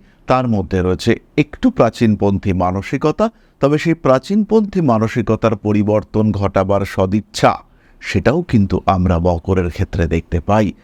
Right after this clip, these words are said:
কারণ মকর চর প্রকৃতির রাশি, তাই পরিবর্তনশীলতা এর বিশেষ ধর্ম। মকর রাশি বা লগ্নের মানুষরা ডেডিকেটেড,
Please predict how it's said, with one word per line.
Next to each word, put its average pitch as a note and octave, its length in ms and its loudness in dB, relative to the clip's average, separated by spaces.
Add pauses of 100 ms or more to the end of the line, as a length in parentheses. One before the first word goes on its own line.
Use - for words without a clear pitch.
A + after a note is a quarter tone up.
(180)
কারণ A2+ 280 2
মকর A2+ 400 0
চর D#3+ 320 0
প্রকৃতির G2+ 500 -2
রাশি, F#2+ 360 0
তাই B2 160 0
পরিবর্তনশীলতা C3 1200 0 (100)
এর F#2 160 -4
বিশেষ F2 360 -2 (140)
ধর্ম। F2 320 0
মকর - 500 -2
রাশি G#2+ 320 0
বা G2+ 160 2
লগ্নের F#2 380 -2
মানুষরা F#2 460 -2
ডেডিকেটেড, G2+ 720 0